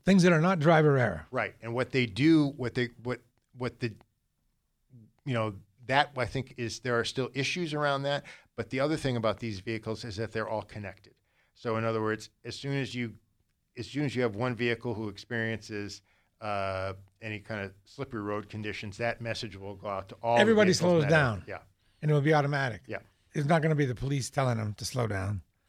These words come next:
Speaker 2: No, and you know, it's very interesting. You mentioned the police. Um, you know, eh, the effects of this are gonna be dramatic. If you look at the percentage of, um, the amount of the business that hospitals and emergency rooms do that's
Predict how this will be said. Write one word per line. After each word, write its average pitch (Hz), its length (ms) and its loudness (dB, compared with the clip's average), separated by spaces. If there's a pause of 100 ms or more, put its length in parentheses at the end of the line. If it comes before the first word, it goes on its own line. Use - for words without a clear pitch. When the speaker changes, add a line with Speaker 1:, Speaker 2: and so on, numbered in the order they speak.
(260)
Speaker 2:
No, 175 280 8
and 147 120 2
you 165 60 4
know, 175 100 6
it's 180 120 0
very 226 220 6
interesting. 185 360 0
You 123 80 2
mentioned 147 340 -2
the 120 40 0
police. 131 480 0 (420)
Um, 110 380 -6 (840)
you 151 100 -2
know, 120 240 0 (100)
eh, 139 260 -14
the 135 340 -2
effects - 360 0
of 120 100 0
this 110 320 -2
are 113 100 -4
gonna 113 220 -4
be 113 120 -6
dramatic. 107 600 -6
If - 140 -20
you 131 140 -2
look 127 260 -2
at 120 200 -8
the 98 300 -6 (320)
percentage 127 760 -4
of, 104 500 -4
um, 92 360 -4 (1120)
the 113 160 -6
amount 127 240 2
of 113 60 0
the 98 60 -2
business 120 520 0
that - 160 -10
hospitals 120 560 -4
and 107 80 -2
emergency 113 560 -4
rooms 120 320 0
do 120 240 -2
that's 110 240 -8